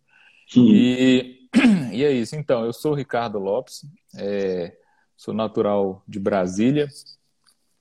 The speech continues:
Speaker 2: E aí, até dois mil e nove, eu trabalhava no serviço público lá em Brasília, né? Venho de origem rural, então, desde criança, eu sempre tive contato, principalmente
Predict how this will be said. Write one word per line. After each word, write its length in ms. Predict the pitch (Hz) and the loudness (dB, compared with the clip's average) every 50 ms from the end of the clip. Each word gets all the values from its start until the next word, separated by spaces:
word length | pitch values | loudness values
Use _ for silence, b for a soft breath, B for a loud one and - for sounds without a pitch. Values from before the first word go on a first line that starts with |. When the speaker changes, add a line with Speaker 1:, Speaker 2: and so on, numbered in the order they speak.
| _ _ _ | _ _ _
Speaker 2:
E 140 | 101 107 107 | 0 2 4
aí, 220 | 110 113 117 120 117 | 4 4 4 6 4
até 320 | 113 113 - - 117 120 | 4 2 2 2 2 2
dois 280 | 120 120 123 120 107 117 | 4 4 4 2 2 0
mil 180 | 113 117 113 | -2 -2 0
e 80 | 113 110 | 0 -2
nove, 500 | 104 104 104 107 117 113 110 117 113 - _ _ _ _ _ _ _ _ _ - | -2 -2 -2 -2 -2 -4 -6 -10 -16 -18 _ _ _ _ _ _ _ _ _ -12
eu 80 | 107 92 | -8 -2
trabalhava 520 | - 113 104 101 107 104 107 104 101 107 | 0 2 4 4 4 4 4 4 2 0
no 80 | 107 107 | -2 -4
serviço 440 | 104 - 107 113 104 104 101 - - | -6 -8 -8 -6 -6 -6 -8 -10 -4
público 420 | _ 131 135 147 143 143 139 - 151 | _ 2 2 2 2 0 -4 -4 -4
lá 140 | 110 107 107 | -4 -2 -2
em 40 | |
Brasília, 600 | 107 104 104 104 101 104 110 123 131 139 139 139 - _ _ _ _ _ _ _ - | 0 0 0 0 0 0 0 0 0 0 -2 -6 -10 _ _ _ _ _ _ _ -6
né? 200 | 107 110 120 120 | -4 -4 -2 -2
Venho 320 | 107 104 117 131 135 127 | -2 -2 -2 0 0 0
de 120 | 113 113 113 | 2 2 2
origem 380 | 110 104 107 107 101 113 110 | 4 4 2 2 0 -2 -4
rural, 600 | 104 - 117 107 104 92 95 110 123 131 - _ _ _ _ _ | -6 -4 -4 -2 0 0 2 0 0 -2 -4 _ _ _ _ _
então, 380 | - 104 92 - 101 104 101 101 | -16 -14 -10 -6 -4 -4 -2 0
desde 380 | 95 101 113 120 120 107 107 | 2 4 4 4 4 2 0
criança, 460 | 107 - 104 98 101 110 110 107 - 104 | -2 -2 0 2 2 2 2 0 -2 -6
eu 20 | |
sempre 360 | - - 123 117 120 - - | -4 -2 0 -2 -2 -2 -4
tive 200 | - - - - | -2 -2 -2 -2
contato, 440 | - - 107 104 - 110 107 - 113 | -2 -4 -2 0 2 2 2 2 -2
principalmente 1300 | - - - 165 202 214 208 - 208 208 - 165 156 147 131 120 120 120 131 139 135 - - 131 123 | -2 2 4 4 4 4 4 2 0 0 2 4 4 4 4 4 2 2 2 0 -4 -6 -6 -8 -8